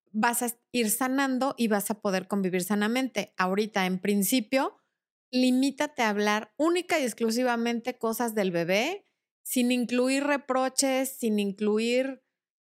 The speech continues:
ataques personales. Si tienes algo que pedir o que reclamar de alguna manera, reclama la conducta y reprueba la conducta, pero no a la persona. Ejemplo, si va a ir por el bebé y llega media hora tarde,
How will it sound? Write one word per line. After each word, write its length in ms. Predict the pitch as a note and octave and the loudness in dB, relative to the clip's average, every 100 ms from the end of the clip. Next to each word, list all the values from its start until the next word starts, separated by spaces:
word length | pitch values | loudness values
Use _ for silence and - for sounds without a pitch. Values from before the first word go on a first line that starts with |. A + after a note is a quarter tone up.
| _ _ - | _ _ -4
ataques 600 | A#3 - A#3 A#3 B3+ B3 | -4 0 0 0 -2 -2
personales. 880 | - F#3+ F#3 G3 G#3 A3 B3 B3+ - - | -2 0 0 0 0 2 2 -2 -4 -6
Si 180 | A#3 | -4
tienes 400 | G#3 C4+ C#4 C#4 | 0 0 0 0
algo 300 | C4+ B3+ B3+ | 0 0 -2
que 120 | B3 A3+ | -4 -4
pedir 600 | A3+ G3+ G#3+ A#3+ B3+ - | -2 0 0 0 -2 -4
o 180 | G3 - | -4 0
que 460 | G#3+ G#3+ A3 - _ _ _ _ _ _ _ _ _ _ _ | 0 0 -2 -6 _ _ _ _ _ _ _ _ _ _ _
reclamar 600 | F3+ - F#3 F3+ G3 A3+ | -14 -6 -2 2 2 2
de 60 | A3+ | 2
alguna 300 | G3+ G#3+ A3 | 0 0 0
manera, 540 | G3+ F3 F3+ F#3+ C4+ _ _ _ _ | -2 -2 -2 -2 -4 _ _ _ _
reclama 520 | G#3+ A3 B3 B3 C4 C4+ | -2 -2 0 0 2 0
la 200 | A3 - | -2 -2
conducta 600 | F#3+ G3+ A3 A3 - F#3 | -2 0 0 -2 -2 0
y 40 | |
reprueba 400 | E3 E3 G#3 G3+ | 0 0 0 0
la 160 | F3 - | -2 -4
conducta, 560 | F3 F#3+ G#3 B3 A#3 | -2 -2 -2 -4 -2
pero 200 | G#3+ G3 | -2 0
no 220 | G3+ A3 A3 | 0 0 0
a 80 | |
la 220 | G#3+ G#3+ - | 0 -2 -2
persona. 680 | E3 E3 G3+ F3+ D#3 - _ _ _ _ | -4 -2 -2 -2 -4 -10 _ _ _ _
Ejemplo, 540 | G#3+ G#3 A3+ G#3+ E3 D#3+ | -4 0 0 0 -2 -4
si 180 | A3+ | -2
va 100 | G#3+ | 0
a 40 | A#3+ | 2
ir 160 | A#3+ | 0
por 140 | C4+ C4 | 0 0
el 160 | A3+ | 0
bebé 440 | G#3 G3 G#3+ G#3 - | 0 0 2 0 -2
y 100 | G3 | -4
llega 240 | G#3 G#3+ G#3+ | -2 0 0
media 360 | G#3+ G#3 G3+ | 0 0 0
hora 240 | G3+ G#3+ - | 0 -2 2
tarde, 640 | B3+ A#3+ G#3+ B3+ G4 | 2 2 0 0 -4